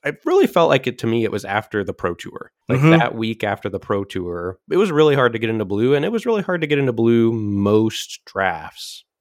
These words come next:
Speaker 1: after that. I mean, you still got random drafts here and there where your table didn't know what was up and you could draft blue-black or blue-white with impunity. But I think most of the time, blue was pretty contested then.
Speaker 2: And I think when we ended up in blue, 'cause I don't know if it was hard to end up in blue, but it was hard for blue to be your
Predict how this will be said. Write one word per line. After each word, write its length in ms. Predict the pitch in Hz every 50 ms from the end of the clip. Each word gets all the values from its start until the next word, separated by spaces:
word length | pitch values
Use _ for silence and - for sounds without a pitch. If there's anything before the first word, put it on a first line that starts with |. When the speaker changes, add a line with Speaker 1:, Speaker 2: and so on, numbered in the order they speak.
| _ -
Speaker 1:
after 200 | 101 92 - 101
that. 60 | 92 107
I 20 |
mean, 180 | 160 190 185 190
you 80 | 202
still 240 | 202 - - 202 175
got 300 | 139 117 104 107 104 -
random 260 | 107 104 104 101 98
drafts 300 | 95 98 92 98 101 -
here 120 | - 110 101
and 100 | 95 95
there 240 | 95 113 135 135 - - - _ _ _ _ -
where 140 | 95 87
your 160 | 90 90 87 -
table 260 | - 95 85 92 90
didn't 160 | 98 92 92
know 80 | 90 92
what 100 | - -
was 120 | 98 92
up 180 | 113 127 - -
and 100 | 95 92
you 60 | 90
could 120 | - 90 -
draft 320 | - 87 87 90 - _
blue-black 420 | - 92 90 92 95 92 95 - -
or 40 | 87
blue-white 480 | 85 95 95 95 90 95 92 90 - -
with 140 | 95 -
impunity. 520 | - 87 87 - 127 165 208 240 262 226 - _ _ _ _ _ _ _ _ _ _ _
But 100 | - 214
I 20 | 240
think 240 | 240 285 269 240 - _ _ _ _ -
most 360 | 135 151 185 202 196 - -
of 120 | 143 139
the 80 | 123 110
time, 360 | - 135 117 95 85 87 95
blue 160 | 95 104 101
was 100 | 98 95
pretty 180 | - - 98 92
contested 420 | - 98 92 98 87 - - - - -
then. 120 | - - - _ _ -
Speaker 2:
And 140 | 214 220
I 80 | 220 214
think 340 | 214 220 208 170 127 135 131
when 240 | 156 165 175 185 175
we 120 | 151 139
ended 240 | 127 120 117 113 107
up 160 | 110 107 -
in 100 | 113 101
blue, 280 | 90 - 160 175 139 110
'cause 140 | 107 135 127
I 60 | 147
don't 120 | 151 151
know 80 | 143 127
if 100 | 113 -
it 40 | 117
was 140 | 113 98 -
hard 240 | - - 120 123 104
to 60 | 113
end 120 | 107 104 107
up 120 | 107 101 107
in 100 | 101 95
blue, 180 | 135 160 156
but 120 | 123 117 110
it 40 |
was 120 | 110 113 -
hard 240 | - - 247 262 247
for 120 | - 175
blue 240 | - - 143 151 139
to 140 | - - 117
be 100 | 110 107
your 400 | 104 101 101 95 85 85 82